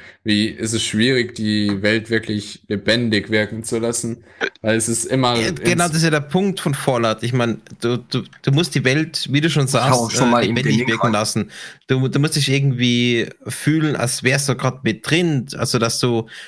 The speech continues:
Speaker 2: sagst, okay, ich bin jetzt da in diesen Pseudo sechziger, achtzigern, je nachdem, wo man's ansetzen will. Und, äh, ich geh da ein bisschen mit, auch storytechnisch. Und Fallout, äh, seventy-six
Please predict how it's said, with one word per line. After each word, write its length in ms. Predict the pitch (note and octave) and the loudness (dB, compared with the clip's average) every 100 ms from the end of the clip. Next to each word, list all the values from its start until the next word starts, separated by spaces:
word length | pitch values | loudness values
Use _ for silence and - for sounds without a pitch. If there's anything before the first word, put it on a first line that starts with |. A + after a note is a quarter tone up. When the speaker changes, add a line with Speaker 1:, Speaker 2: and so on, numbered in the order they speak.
| - | -4
Speaker 2:
sagst, 260 | B2 B2 | -2 0
okay, 300 | B2 - D#3+ | -2 0 0
ich 300 | C#3+ A#2+ - | 2 -2 -2
bin 120 | D#3 | -2
jetzt 240 | E3 C#3+ - | 0 -2 0
da 180 | B2 A#2+ | 0 0
in 100 | A#2 | -2
diesen 440 | A2+ G#2+ G#2+ G#2+ | -2 -2 0 0
Pseudo 840 | G2+ - A#2 B2 B2+ A#2 A2 G#2+ F#2+ | 0 0 0 0 0 0 0 0 -2
sechziger, 560 | - C3 C3 G#2+ A2+ | 0 0 -2 -2 0
achtzigern, 680 | - C3 - A#2 G#2+ G#2+ A2 | 0 -2 -2 0 2 2 0
je 100 | G#2+ | -2
nachdem, 300 | G2+ - A2 | -4 -2 0
wo 20 | |
man's 160 | G#2 F#2+ | 0 0
ansetzen 500 | A2+ C3 A2 - G2+ | -2 0 -2 -2 0
will. 280 | G#2 A#2 A#2+ - _ _ _ _ _ | 0 0 -6 -18 _ _ _ _ _
Und, 500 | - B2 A#2 A#2 G#2 | -2 0 0 -2 0
äh, 480 | G2 G#2 G#2 G2 F#2+ - _ _ - | 0 2 2 0 -2 -6 _ _ -6
ich 200 | A2+ - | -4 0
geh 120 | C3 | 0
da 60 | B2 | 2
ein 80 | |
bisschen 300 | G#2 - G#2 | 0 0 2
mit, 320 | G#2 E3+ - - | 2 0 -4 -4
auch 160 | A2 | -2
storytechnisch. 640 | - G2+ G2+ F#2+ E2+ - - | 0 0 0 -4 -6 -6 -4
Und 140 | F#2+ | -4
Fallout, 760 | - A2+ C3+ C3 B2+ - - - | -2 -2 0 0 0 -2 -10 -6
äh, 240 | G#2+ G#2+ G#2 | -2 -2 -2
seventy-six 800 | - A#2+ A2+ G2+ C3+ C#3+ - | -2 -2 0 0 0 -2 -4